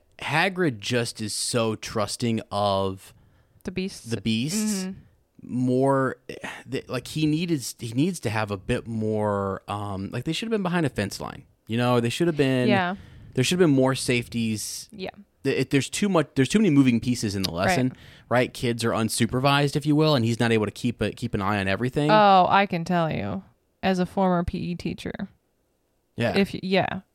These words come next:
Speaker 1: Right,
Speaker 2: Lessons
Speaker 1: right.
Speaker 2: can get crazy if you let the kids do a lot on their own without
Speaker 1: Mm-hmm.
Speaker 2: proper, like, step by step, this is what we're gonna do.
Speaker 1: Yeah, exactly.
Speaker 2: And they don't, you can, you can tell them, and this is what we learn here,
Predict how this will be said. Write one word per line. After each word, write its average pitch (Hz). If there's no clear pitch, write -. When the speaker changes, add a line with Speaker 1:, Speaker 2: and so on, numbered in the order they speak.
Speaker 1:
Right, 151
Speaker 2:
Lessons 208
Speaker 1:
right. -
Speaker 2:
can 202
get 185
crazy 180
if -
you 180
let 175
the 180
kids 165
do 160
a 175
lot 170
on 175
their 170
own 165
without 175
Speaker 1:
Mm-hmm. 95
Speaker 2:
proper, 180
like, 165
step -
by 170
step, 170
this 170
is 175
what 175
we're 175
gonna 175
do. -
Speaker 1:
Yeah, 104
exactly. 98
Speaker 2:
And 202
they 208
don't, 214
you 233
can, 240
you 233
can 226
tell 285
them, 180
and 214
this 240
is 226
what 254
we 233
learn 208
here, 226